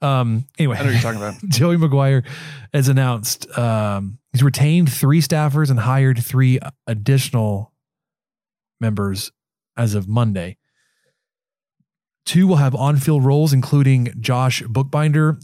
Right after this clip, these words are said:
Speaker 1: Um, he will be the Red Raiders' secondary coach, I heard specifically for safeties,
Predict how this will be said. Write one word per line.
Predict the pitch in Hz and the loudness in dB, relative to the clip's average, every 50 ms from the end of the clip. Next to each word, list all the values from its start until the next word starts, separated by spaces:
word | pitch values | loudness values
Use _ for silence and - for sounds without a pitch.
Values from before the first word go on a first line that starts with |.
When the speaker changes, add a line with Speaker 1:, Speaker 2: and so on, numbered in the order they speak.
| - - | -6 -4
Speaker 1:
Um, | 123 113 110 107 104 104 104 101 - | -2 -2 -2 -2 -4 -6 -8 -12 -10
he | _ 120 120 | _ -4 -2
will | 120 123 117 | -2 -2 0
be | 117 120 120 | 0 0 2
the | 113 117 110 107 107 104 101 80 - | 2 0 0 0 -2 -4 -6 -8 -12
Red | - - 127 127 127 120 | -18 -6 -2 -2 0 2
Raiders' | 123 117 117 113 - - - | 2 2 2 0 -2 -6 -8
secondary | - - - 135 135 147 135 139 135 135 | -4 -2 -2 0 0 2 2 2 0 0
coach, | 120 - 135 131 127 - | 0 0 -2 -2 0 0
I | 110 | 0
heard | 110 123 117 | 0 0 -2
specifically | - - - 120 - 127 120 117 - 123 117 110 | -2 -4 -4 -2 -2 -2 -4 -2 -2 -2 -2 -2
for | - - 113 | -4 -6 -8
safeties, | 104 - - - - 127 127 131 - - 180 190 196 208 - - - | -6 -6 -6 -4 -4 -2 -2 -2 -2 -2 0 0 0 0 -2 -4 -10